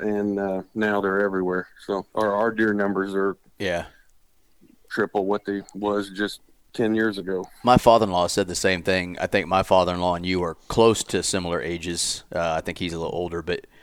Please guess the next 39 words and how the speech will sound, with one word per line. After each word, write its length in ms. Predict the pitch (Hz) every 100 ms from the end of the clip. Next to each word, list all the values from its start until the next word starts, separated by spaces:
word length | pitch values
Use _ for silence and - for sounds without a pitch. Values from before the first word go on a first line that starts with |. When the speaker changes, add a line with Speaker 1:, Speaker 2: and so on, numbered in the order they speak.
| - - _ _ _ -
Speaker 1:
Mm-hmm. 340 | 110 101 98
Speaker 2:
he 140 | 107 120
said, 320 | - 104 90
you 120 | 107 98
know, 120 | 87
growing 360 | 90 104 101
up 180 | 98 98
when 120 | 87
he 200 | 90 107
was 220 | 127 107 82
a 40 |
kid, 560 | - 92 87 85 82 - _ _ _ _ _ _ _ _ _ -
it 80 |
was 160 | 151 131
a 80 | 95
big 260 | 92 101
deal 220 | 95 98 87
to 100 | 76
see 260 | - 139
a 60 | 98
deer. 360 | 85 - - - _ _ _ _ _ _ -
Speaker 1:
Mm-hmm. 300 | 113 104 101 - _ -
Speaker 2:
And 180 | 104 101
now 260 | 123 113
we're 160 | 104 123
talking 340 | 113 98 95
about, 380 | 90 92 92 87
you 80 | 95
know, 180 | 90 87
like, 260 | 85 82
passing 440 | - 98 98 - 92
on 160 | 90
three 160 | 92 92
and 80 | 87
a 20 |
half 260 | 92 87
year 140 | 87 90
olds 480 | 87 87 90 87 85
and, 220 | 80